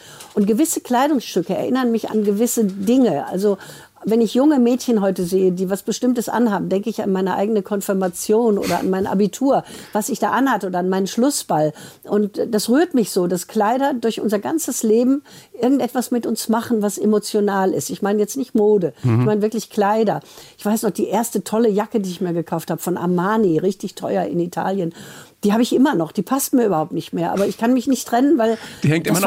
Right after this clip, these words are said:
Speaker 2: noch
Speaker 1: war
Speaker 2: im Schrank?
Speaker 1: Armani da. Ja, die hängt im Schrank. Die geht vorne nicht mehr zu überm Busen. Aber, aber es ist Armani und das schmeißt man doch nicht <laughs> weg. Also die hängt einfach da und erfreut mich immer noch.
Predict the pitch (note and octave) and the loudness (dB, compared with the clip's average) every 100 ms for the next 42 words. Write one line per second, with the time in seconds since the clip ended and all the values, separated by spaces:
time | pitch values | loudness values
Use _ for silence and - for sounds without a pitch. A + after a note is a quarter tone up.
0 | G3+ F#3+ A#3 A#3 D4 G4+ A4 D4 G3 F3 | 0 2 2 2 0 4 4 4 2 -2
1 | E3+ A3 G3 F3 G#3 A3 A3+ F#3+ F#3 F3 | -2 0 0 -2 -4 -4 -2 -2 -2 -2
2 | - G3 F#3+ G3 G#3 F3+ A3+ G#3+ F3 E3+ | 0 0 0 0 -2 0 2 2 2 2
3 | E3+ E3 F3 F3+ F#3 - - - - - | 0 0 -2 -2 -2 -4 -14 -18 -18 -4
4 | F#3 - A3 G3+ A3 G3+ B3+ C#4+ B3+ G#3+ | -2 0 0 2 2 2 2 2 2 0
5 | F#3 F3+ G#3 F#3+ A3+ G#3 G#3 C4+ - D#4+ | -2 -2 -2 0 -2 0 0 -2 0 0
6 | - - D#4 B3 G3 G#3+ G#3+ G3+ B3 C#4+ | -2 -8 -8 -4 0 2 2 2 2 0
7 | G3+ G#3 A3+ - G3 F#3 - F3+ - - | -2 -2 -4 -4 -2 -2 -2 -2 -4 -2
8 | E3 E3+ D#3 D#3 D3+ C3 - - | -2 -2 -4 -2 -2 -4 -6 -14